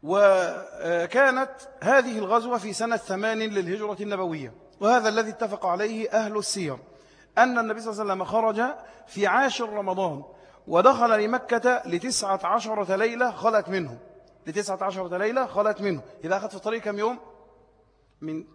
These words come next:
طلع يوم عشرة وصل يوم ط-، تسعتاشر، تسعة أيام. ففي حديث ابن عباس رضي الله عنهما أن النبي صلى الله عليه وسلم خرج في رمضان من المدينة ومعه عشرة آلاف مقاتل، وذلك على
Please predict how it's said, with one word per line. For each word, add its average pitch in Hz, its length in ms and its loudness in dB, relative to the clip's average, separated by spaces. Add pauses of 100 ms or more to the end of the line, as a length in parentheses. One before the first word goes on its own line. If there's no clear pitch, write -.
طلع 208 240 4
يوم 202 160 -2
عشرة 240 340 0
وصل 226 340 2
يوم 247 360 0 (160)
ط-، 196 60 2
تسعتاشر، 185 680 -2 (480)
تسعة 233 300 0
أيام. 156 220 -6 (1500)
ففي 208 260 -2
حديث 254 280 2
ابن 233 120 -2
عباس 196 460 4
رضي 208 160 0
الله 202 300 2
عنهما 175 420 -2
أن 139 120 -4
النبي 202 140 -4
صلى 196 160 -4
الله 220 100 0
عليه 202 100 0
وسلم 202 200 0
خرج 202 380 -2
في 247 200 -6
رمضان 190 440 0
من 175 160 -2
المدينة 196 440 -4
ومعه 202 460 0
عشرة 196 680 0
آلاف 220 260 4
مقاتل، 196 420 0 (760)
وذلك 240 440 4
على 202 240 2